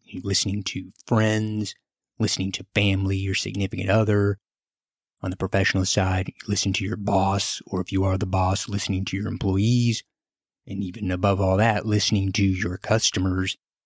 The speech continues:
or if you're in the networking and you wanna listen to your business contacts, it's extremely important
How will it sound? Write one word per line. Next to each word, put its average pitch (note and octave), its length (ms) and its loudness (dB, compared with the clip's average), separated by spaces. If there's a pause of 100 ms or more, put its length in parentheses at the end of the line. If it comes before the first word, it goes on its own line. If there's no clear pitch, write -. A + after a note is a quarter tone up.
(400)
or F#2 260 -2
if - 120 -8
you're F#2 180 -2
in F2+ 180 -4
the F2+ 80 -2
networking G2 800 0 (340)
and G2 300 -4
you F#2+ 60 0
wanna F#2 140 0
listen F#2+ 360 -2
to G2+ 140 -4
your F2+ 180 -4
business A#2 380 0
contacts, F#2+ 640 -2 (600)
it's - 220 -6
extremely G#2+ 340 2
important F#2+ 540 0